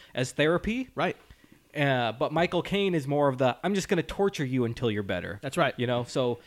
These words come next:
Speaker 1: he comes in to take care of things.
Speaker 2: Yes.
Speaker 1: And that's kind of the, the thrust of the story here.
Speaker 2: Right.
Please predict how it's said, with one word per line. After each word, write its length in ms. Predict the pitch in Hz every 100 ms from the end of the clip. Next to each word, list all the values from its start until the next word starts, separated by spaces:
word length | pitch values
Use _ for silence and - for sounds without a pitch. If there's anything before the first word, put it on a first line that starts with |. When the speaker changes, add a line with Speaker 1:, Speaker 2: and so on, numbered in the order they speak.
| -
Speaker 1:
he 160 | - 233
comes 280 | 208 190 170
in 120 | 170
to 60 | 165
take 240 | 160 151
care 200 | 151 127
of 100 | 107
things. 360 | 95 80 - 147
Speaker 2:
Yes. 340 | 127 - -
Speaker 1:
And 160 | 131 143
that's 160 | 156
kind 240 | - 170 147
of 80 | 139
the, 340 | 123 113 107 -
the 80 | 131
thrust 340 | - 143 135 135
of 60 |
the 60 | 117
story 400 | - 175 135 104
here. 260 | 95 92 -
Speaker 2:
Right. 300 | 143 120